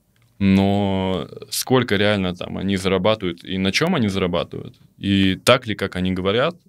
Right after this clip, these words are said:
непонятно. Вот. Поэтому тут тяжело сказать, что вот эти вот пацаны самые крутые.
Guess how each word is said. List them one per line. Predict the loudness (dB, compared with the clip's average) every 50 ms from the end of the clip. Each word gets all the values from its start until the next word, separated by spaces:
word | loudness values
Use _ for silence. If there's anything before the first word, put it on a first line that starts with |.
| _ -8
непонятно. | -4 -2 0 2 2 2 0 -2 -4 -6 -8 -12 _ _ _ _ _ _ _ _
Вот. | -14 -12 -12 -12 -14 _ _ 0
Поэтому | 0 0 0 0 0 0 0 0
тут | -2 -6 -8 -10 _ _ _ -12
тяжело | -6 -4 -2 -2 -2 -4
сказать, | -4 -6 -4 -2 -2 -2 -2
что | -2 -4 -4
вот | -4 -2
эти | -4 -2 -4
вот | -4 -6 -6
пацаны | -8 -6 -2 0 0 0
самые | 0 -2 -4 -4 -4 -6
крутые. | -12 -14 -12 -12 -12 -12